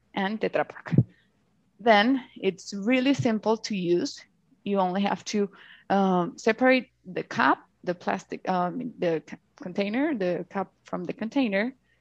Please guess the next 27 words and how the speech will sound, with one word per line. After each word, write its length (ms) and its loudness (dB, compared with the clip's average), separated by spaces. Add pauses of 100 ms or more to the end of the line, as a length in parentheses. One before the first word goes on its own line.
place 260 -2
it 200 -4
in 260 -6
the, 460 2 (440)
mm, 400 -10 (920)
hole 220 6
that's 480 0 (280)
number 480 -2
with 320 -6 (160)
the 200 -4
number 340 0
one, 440 4 (120)
and 180 -4
then, 360 0 (500)
uh, 360 0 (160)
you 120 -10 (340)
insert 560 -2 (220)
the 120 -4
bottle 520 6
or 200 -2
the 120 -8
container, 600 0 (240)
and 400 0 (160)
you 160 0
will 180 2
get 340 2
immediately 760 -2